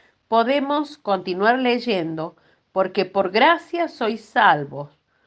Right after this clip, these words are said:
por medio de la fe, y esto no de vosotros, pues es don de Dios, no por obras, para que nadie se gloríe. Por medio de la fe,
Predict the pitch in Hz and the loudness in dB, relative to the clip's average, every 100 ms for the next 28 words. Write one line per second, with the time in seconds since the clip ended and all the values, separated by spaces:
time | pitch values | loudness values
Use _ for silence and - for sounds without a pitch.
0 | _ - 190 185 220 269 285 269 233 233 | _ -6 -4 0 0 2 0 2 2 0
1 | - 233 170 147 _ _ _ _ 190 220 | -2 -4 -4 -8 _ _ _ _ -6 -2
2 | 269 269 269 240 254 269 233 233 - 226 | -2 0 0 0 0 2 0 0 -2 -2
3 | - 143 147 - _ _ _ - 202 208 | -2 -8 -10 -14 _ _ _ -4 -4 -2
4 | 240 202 - 226 269 269 254 208 214 190 | -4 -4 -2 0 0 0 0 0 0 0
5 | 151 147 - _ _ _ _ - 208 254 | -2 -6 -16 _ _ _ _ -2 2 2
6 | 254 254 247 214 156 147 156 - - 170 | 4 4 4 2 0 -2 -4 -12 -10 -8
7 | 165 180 185 220 240 247 247 202 185 180 | -6 -6 0 2 2 -4 -6 -6 0 0
8 | 175 175 147 135 147 - _ _ _ _ | 0 0 -2 -4 -8 -12 _ _ _ _
9 | 190 180 190 214 233 254 226 202 185 - | -2 0 2 0 2 0 0 2 0 -2
10 | 190 202 226 - | -4 -4 -4 -10